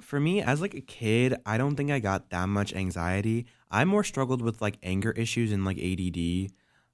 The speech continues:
um, when I was a little kid. So I, it was really hard to sit down. Then when I would sit still, it would be like I'd freak out, a-, and I had really bad anger issues when I was a little kid, always getting into fights. And I, I don't re-, I wouldn't really say that I started feeling anxiety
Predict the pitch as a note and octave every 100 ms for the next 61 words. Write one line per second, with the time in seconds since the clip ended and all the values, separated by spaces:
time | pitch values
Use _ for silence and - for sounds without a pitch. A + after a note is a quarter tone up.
0 | _ F#2+ F2+ E2 D#2+ D2+ D2 D#2+ F2 E2+
1 | F2+ F2+ F2 E2 - F2 E2+ - E2 F#2
2 | G2 - - - F#2 F2+ F#2+ G2 F#2 F2
3 | - F2+ - E2+ E2+ E2+ E2+ F2+ - _
4 | _ _ F2 F2 E2+ E2 E2 - E2 -
5 | - F2 F2 F2 E2+ E2+ - E2 E2 D#2+
6 | E2+ E2 - F2+ - E2+ E2 D#2+ - -
7 | _ _ _ - - C2+ B1 C#2+ D#2+ D#2+
8 | D#2+ F2 E2+ D#2+ E2 E2+ E2+ E2+ E2 E2
9 | E2 D#2+ D#2+ - D#2 E2+ D#2 D#2 D#2 D#2+
10 | - E2 E2 D#2+ E2 D#2 D#2 - D#2 D2+
11 | _ _ _ - _ _ _ _ - E2+
12 | G2 G#2 - B2+ D#3 D#3+ - C3 D#3 D3
13 | C3 B2+ A2+ G2+ G2 G2+ - - G#2 F2+
14 | - - G2 G2 G2 F2+ F2 E2+ E2 F2+
15 | G#2 A2+ A#2